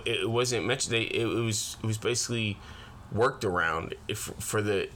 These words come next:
to make sure that we, you know, had this nation or whatever,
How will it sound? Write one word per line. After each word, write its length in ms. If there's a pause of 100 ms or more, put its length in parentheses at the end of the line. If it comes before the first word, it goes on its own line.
(300)
to 160
make 160
sure 240
that 160
we, 120
you 200
know, 60
had 280
this 200
nation 560
or 40
whatever, 380